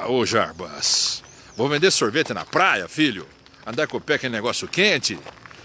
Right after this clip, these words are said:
Em compensação, e a vista? E a vista? Eu não tô falando só do mar, não.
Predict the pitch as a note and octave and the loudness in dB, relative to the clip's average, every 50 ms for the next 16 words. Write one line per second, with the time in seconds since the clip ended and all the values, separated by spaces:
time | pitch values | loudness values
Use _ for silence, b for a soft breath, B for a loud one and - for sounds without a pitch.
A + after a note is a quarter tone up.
0 | B B B - - B2+ B2 A2+ - A2 G2 F2 - G2+ G#2 G2+ - A#2+ A2 - | B B B -12 -8 -6 -6 -6 -4 -6 -6 -6 -2 -2 0 0 2 2 2 2
1 | - - C#3 C3+ C3 A#2 G2+ E2+ F#2 E2+ D#2 - - - D#2+ D2 - - - - | 0 0 0 2 2 0 0 0 -2 -2 -2 -2 -2 -2 -4 -14 -16 -18 -20 -20
2 | - - - - - - - - - - - - - - - - - - - - | -20 -20 -20 -20 -20 -20 -20 -20 -20 -20 -20 -20 -20 -20 -20 -20 -20 -20 -20 -18
3 | - - - - - - - - - - - - - - - - - - A#2+ C3+ | -18 -18 -18 -18 -18 -18 -18 -18 -18 -18 -18 -18 -18 -18 -18 -12 -4 0 4 4
4 | C#3 A2+ G#2 A#2 G#2+ F#2 - - - - F#2 - - - - - - A#2 B2 B2 | 4 4 2 0 -2 0 -2 -2 -2 -6 -14 -14 -16 -20 -20 -20 -16 -12 -10 -6
5 | - A3+ G#3+ - D#4+ A#3 - D3 B2+ A#2 G#2 G2+ G#2+ G#2 - G3 G3+ A3 A3+ | -4 -4 -4 -2 -2 0 0 0 0 0 0 0 2 2 2 0 0 -2 -2